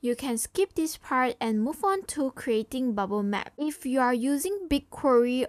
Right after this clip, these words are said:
or Google Sheets as the data source, you will want to make sure that the selected geographic fields uses the compatible format and data types. In case you are unsure, this is the compatible format for geo coordinates to be recognized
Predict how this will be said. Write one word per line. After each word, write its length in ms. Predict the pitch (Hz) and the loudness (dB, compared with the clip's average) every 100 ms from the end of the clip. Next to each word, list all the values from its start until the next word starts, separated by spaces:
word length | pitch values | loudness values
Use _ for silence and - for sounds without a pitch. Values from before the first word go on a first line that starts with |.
| - | 2
or 240 | 220 208 | 2 2
Google 320 | 202 208 220 | 0 2 2
Sheets 400 | 247 - 277 - - | 2 -2 -4 -4 -4
as 240 | 226 240 | -4 -2
the 120 | - | -2
data 340 | 202 196 143 262 | 0 0 0 -4
source, 460 | - 359 381 - - _ _ - - | 0 2 0 -6 -18 _ _ -20 0
you 140 | 277 | 2
will 180 | 277 269 | 4 2
want 260 | 311 453 | 2 0
to 140 | 453 349 | -2 0
make 200 | 302 294 | 0 -2
sure 320 | - 285 277 | 0 2 2
that 260 | 226 214 208 | 2 0 -2
the 80 | |
selected 640 | 214 240 208 202 - 240 - | -4 -2 -4 -2 0 0 -2
geographic 760 | - 226 214 208 226 - 320 - _ | 0 2 2 -4 -4 -6 -6 -6 _
fields 680 | - - 240 233 311 - 254 | -20 0 4 4 2 0 4
uses 400 | 254 240 254 - | 4 4 2 2
the 120 | 214 | -4
compatible 800 | - 208 196 - 247 - 381 403 | -4 -6 -6 -8 -4 0 2 0
format 560 | - 302 285 285 294 - | 2 2 2 0 -2 -4
and 260 | 226 208 | 0 0
data 300 | 208 202 208 - | 0 -2 -2 -4
types. 640 | - 240 - - - - _ _ | -2 -2 -2 -12 -14 -18 _ _
In 80 | 240 | -6
case 400 | 226 339 427 - | -4 0 0 2
you 60 | 330 | 2
are 100 | 294 | 4
unsure, 680 | 254 247 - 262 233 247 349 _ _ | 2 0 0 0 2 0 -4 _ _
this 320 | 262 330 - | -2 0 0
is 140 | 381 - | -2 0
the 120 | 294 | -2
compatible 880 | - 254 233 - 247 - 220 254 262 | -2 -4 -4 -4 -4 -2 0 2 2
format 540 | - 240 220 226 240 | 0 -2 0 0 -2
for 260 | - 233 214 | -4 -2 0
geo 300 | 208 254 294 | 0 0 0
coordinates 760 | - - 233 208 220 220 247 - | -4 -2 -2 -2 -2 -2 -4 -4
to 120 | 214 | -2
be 160 | 202 | 0
recognized 800 | 196 254 - 370 339 320 320 - | 0 -2 -4 -6 -4 -2 -4 -8